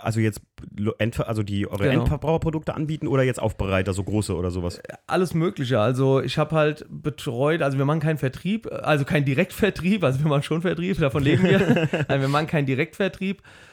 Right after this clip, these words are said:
Speaker 2: sondern wir verkaufen unsere Produkte ausschließlich über den Großhandel.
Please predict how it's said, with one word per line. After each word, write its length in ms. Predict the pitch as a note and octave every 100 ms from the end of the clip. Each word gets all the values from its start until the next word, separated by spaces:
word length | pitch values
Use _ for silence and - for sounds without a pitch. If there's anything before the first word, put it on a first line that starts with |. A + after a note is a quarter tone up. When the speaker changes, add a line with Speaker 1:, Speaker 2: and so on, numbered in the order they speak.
| _
Speaker 2:
sondern 560 | - D3 D3+ D3 D3
wir 300 | C#3 C#3+ C#3
verkaufen 500 | B2+ D3 B2+ C3+ C#3+ C#3+
unsere 220 | C3 B2+
Produkte 440 | B2+ C#3 - -
ausschließlich 520 | - C#3 - C3+ C3+ B2+
über 120 | B2
den 60 |
Großhandel. 640 | B2 B2+ E3+ F3+ F3 F#3